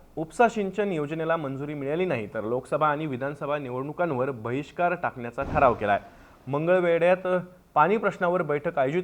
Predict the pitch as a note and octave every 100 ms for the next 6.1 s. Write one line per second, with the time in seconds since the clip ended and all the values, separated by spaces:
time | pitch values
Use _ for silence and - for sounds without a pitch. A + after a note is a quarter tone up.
0 | F3+ F3 E3 E3 E3 F#3 F#3+ C3 A#2+ B2
1 | F#3 C#3+ A2 - C3+ C#3+ D#3 C#3+ C#3+ D3+
2 | - B2 B2+ C3+ D3+ - B2 B2+ D#3 D#3
3 | - B2+ D3 G#3 G3 B2+ C3+ - - -
4 | D#3 F#3+ G3+ E3 - G#3+ G#3+ G3 F#3 F3
5 | C3 C#3+ E3 E3 A#2 D3+ G3 E3+ A2+ G#2
6 | F#2